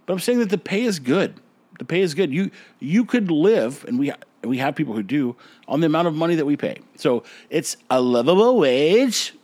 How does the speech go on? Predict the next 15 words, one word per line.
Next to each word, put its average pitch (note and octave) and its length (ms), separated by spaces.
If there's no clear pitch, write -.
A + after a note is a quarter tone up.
according B2 400
to A2 240
whoever G2+ 260
you F2+ 140
ask. D2+ 260
So G3+ 160
we F3+ 80
had A3+ 140
an B3+ 100
employee G#3 320
who's F3 140
on E3+ 100
the D#3+ 40
downhill C3 400
slide. G2 440